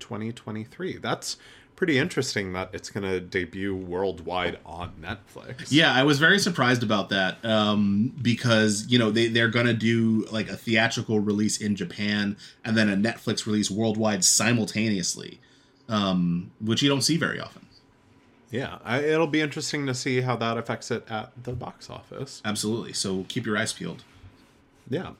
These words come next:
Speaker 1: and then, uh, finally, in release news, we have word that, uh, Sasaki and Miyano anime film with the Japanese release date of February seventeenth. No wor-, word on when it will be available worldwide,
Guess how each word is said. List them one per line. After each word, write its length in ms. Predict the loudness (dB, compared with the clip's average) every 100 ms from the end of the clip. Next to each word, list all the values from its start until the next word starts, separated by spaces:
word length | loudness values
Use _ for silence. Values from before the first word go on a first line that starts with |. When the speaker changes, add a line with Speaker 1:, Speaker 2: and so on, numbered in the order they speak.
| -6
Speaker 1:
and 160 | 0
then, 300 | 4 4 2 0
uh, 520 | 2 2 2 2 -2
finally, 640 | -4 -2 0 0 -2 -2 -2
in 300 | -2 -2 -2
release 420 | -2 0 -2 -4
news, 380 | -2 -2 -4 -4
we 140 | -4
have 260 | -4 -6 -4
word 360 | -2 0 0
that, 280 | -2 -2 -4 -12 -20 -16
uh, 400 | -4 -2 0 -2 -4
Sasaki 760 | -10 -4 -4 -2 -4 -2 -4
and 500 | -4 -6 -4 -6 -8
Miyano 520 | -8 -6 -4 -6 -6 -6
anime 400 | -8 -8 -8 -10
film 460 | -10 -6 -6 -6 -8
with 400 | -4 -4 -4 -8
the 300 | -6 -4 -4
Japanese 580 | -6 -8 -8 -12 -12 -10
release 320 | -8 -8 -8
date 240 | -6 -6 -6
of 320 | -8 -8 -10
February 640 | -12 -10 -8 -8 -6 -8
seventeenth. 680 | -8 -8 -10 -8 -4 -4 -6 -12 -20 -16 -4
No 160 | 0
wor-, 540 | 2 2 2 0 -4 -8 -4
word 340 | -2 0 0
on 260 | -2 -6 -6
when 160 | -6 -6
it 160 | -6
will 160 | -6 -8
be 280 | -8 -10 -10
available 640 | -8 -8 -6 -8 -8 -8
worldwide, 760 | -8 -8 -8 -4 0 2 0